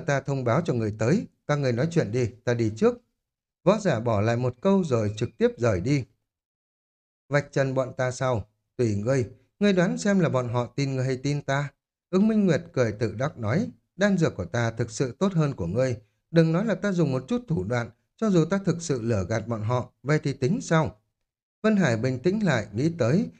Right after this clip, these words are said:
nếu như lục đạo đan thực sự không có tác dụng, thì đã sớm bị người ta vạch trần rồi. Tức giận liếc nhìn Ứng Minh Nguyệt một cái, Vân Hải hừ lạnh nói,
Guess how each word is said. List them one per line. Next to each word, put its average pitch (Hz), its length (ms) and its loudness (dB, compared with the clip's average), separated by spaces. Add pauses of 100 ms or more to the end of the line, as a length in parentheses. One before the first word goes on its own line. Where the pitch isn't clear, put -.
(160)
nếu 196 120 4
như 226 120 4
lục 170 220 2
đạo 151 160 0
đan 196 260 0
thực 147 160 -2
sự 123 220 -2
không 131 160 -6
có 147 80 -2
tác 214 220 -4
dụng, 143 260 -2 (140)
thì 139 120 0
đã 160 120 2
sớm 170 260 0
bị 202 120 2
người 85 140 -6
ta 113 140 -2
vạch 110 260 -4
trần 95 260 0
rồi. 92 240 -2 (500)
Tức 247 140 0
giận 180 220 2
liếc 226 220 2
nhìn 139 240 0
Ứng 147 180 2
Minh 196 160 4
Nguyệt 113 160 0
một 95 200 -6
cái, 156 320 0 (100)
Vân 135 180 0
Hải 104 220 -2
hừ 98 200 0
lạnh 104 260 -2
nói, 139 260 0